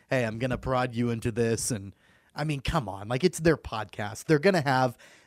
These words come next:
you know, that, that conversation and, and, and that discussion about that. Keep in mind that it was the exact same podcast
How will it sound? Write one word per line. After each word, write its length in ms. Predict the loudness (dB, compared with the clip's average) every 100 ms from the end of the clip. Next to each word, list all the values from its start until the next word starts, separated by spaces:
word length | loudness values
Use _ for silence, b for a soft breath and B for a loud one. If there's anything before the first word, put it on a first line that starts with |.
| -6
you 100 | 0
know, 120 | 2
that, 240 | 2 0 0
that 180 | 0 0
conversation 760 | -2 -2 -2 -2 -2 -2 -2
and, 140 | -4 -6
and, 340 | -4 -4 -6
and 320 | -6 -6 -2
that 200 | -2 -2
discussion 520 | -4 -4 -2 -4 -4 -4
about 340 | -2 -2 -2
that. 220 | -4 -6 b b b -2
Keep 220 | 2 4
in 160 | 4
mind 420 | 6 6 4 0 0
that 260 | 2 2 -2 _
it 140 | 6 6
was 180 | 4 2
the 140 | 0
exact 440 | 0 4 4 4
same 240 | 2 2 4
podcast 640 | 2 2 2 0 -2 -6